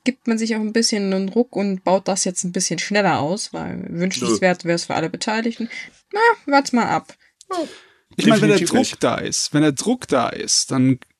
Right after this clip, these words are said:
Speaker 3: passiert es schon mal ab und zu, dass die
Speaker 2: Mhm.
Speaker 3: Leute sich nach
Speaker 2: Jetzt rate
Speaker 3: Alternativen
Speaker 2: mal, über was gerade diskutiert wird in Japan.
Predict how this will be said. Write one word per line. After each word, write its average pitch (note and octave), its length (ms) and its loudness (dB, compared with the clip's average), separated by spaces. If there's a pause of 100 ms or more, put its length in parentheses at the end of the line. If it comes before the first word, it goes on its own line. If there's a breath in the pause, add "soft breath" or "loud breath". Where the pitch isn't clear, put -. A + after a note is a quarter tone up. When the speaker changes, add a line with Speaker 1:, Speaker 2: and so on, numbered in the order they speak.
(140)
Speaker 3:
passiert F3 420 0
es - 100 0
schon D3 260 2
mal B2 140 4
ab - 140 -4
und B2 100 0
zu, - 160 0
dass B2+ 140 0
die A2+ 80 2
Speaker 2:
Mhm. A#2 60 2
Speaker 3:
Leute B2+ 200 4
sich D#3 140 2
nach A#2+ 120 2
Speaker 2:
Jetzt A#2 100 -2
rate A#2+ 100 0
Speaker 3:
Alternativen B2+ 460 4
Speaker 2:
mal, D3 160 2
über C3 160 2
was C3 180 0
gerade B2 220 -4
diskutiert A2+ 480 0
wird F#2 120 0
in F2 100 2
Japan. E2+ 400 0